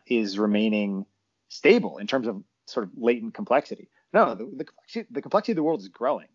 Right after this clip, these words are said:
We're opening up new vectors of, of, of difficult problem domains. We're opening up new possibility spaces of, of growth and death, right? We're, we've created, uh, you know, I don't know, man. It, it's just, it's so strange to me that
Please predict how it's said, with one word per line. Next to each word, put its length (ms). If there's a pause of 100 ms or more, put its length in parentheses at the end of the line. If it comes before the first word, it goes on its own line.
(280)
We're 160
opening 340
up 100
new 320
vectors 680
of, 320 (180)
of, 320 (260)
of 280
difficult 600 (1300)
problem 420
domains. 440
We're 180
opening 280
up 80
new 160
possibility 640
spaces 560
of, 320
of 140
growth 360
and 220
death, 300 (100)
right? 260
We're, 280 (220)
we've 160
created, 600 (400)
uh, 220 (100)
you 80
know, 180 (500)
I 200
don't 100
know, 160
man. 160
It, 240
it's 140
just, 260
it's 160
so 180
strange 380
to 60
me 160
that 260